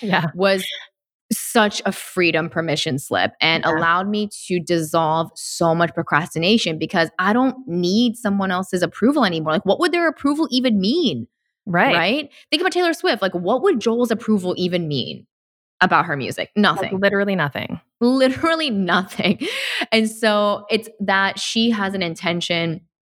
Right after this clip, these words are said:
Speaker 2: and a desire to create, right? And I think it's gonna go the same way for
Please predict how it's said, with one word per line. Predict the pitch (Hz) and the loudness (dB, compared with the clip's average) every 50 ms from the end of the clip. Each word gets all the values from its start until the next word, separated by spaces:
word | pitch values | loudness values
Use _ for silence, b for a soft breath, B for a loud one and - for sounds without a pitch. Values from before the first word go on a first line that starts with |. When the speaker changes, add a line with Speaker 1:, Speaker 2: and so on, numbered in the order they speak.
| _ _ - | _ _ 0
Speaker 2:
and | - 190 | 2 4
a | 185 185 | 4 4
desire | 180 190 190 180 165 151 151 151 156 160 160 | 4 2 2 4 4 2 2 2 0 0 -2
to | 160 - 175 | -4 -4 -6
create, | - - - 170 160 - 156 143 151 160 - - B B B B B B | -4 -2 -2 0 0 2 2 2 2 2 0 -4 B B B B B B
right? | - 175 160 160 165 170 185 180 - - | 0 2 2 2 4 2 2 2 2 2
And | 175 170 170 170 170 160 | 2 2 2 0 -2 -4
I | - 180 | -4 -4
think | 190 - 208 208 226 | -4 -4 -6 -6 -6
it's | 233 - | -6 -2
gonna | 247 240 240 | 0 0 0
go | 220 - 180 180 196 202 202 | 2 0 2 0 2 0 0
the | 196 196 202 | -2 -4 -6
same | - - 185 185 185 185 | -4 -2 -2 0 0 0
way | 156 139 156 247 277 180 139 | 0 2 2 2 2 0 -2
for | 151 - - - 165 165 165 165 160 - | -4 -6 -4 0 0 2 2 2 0 -4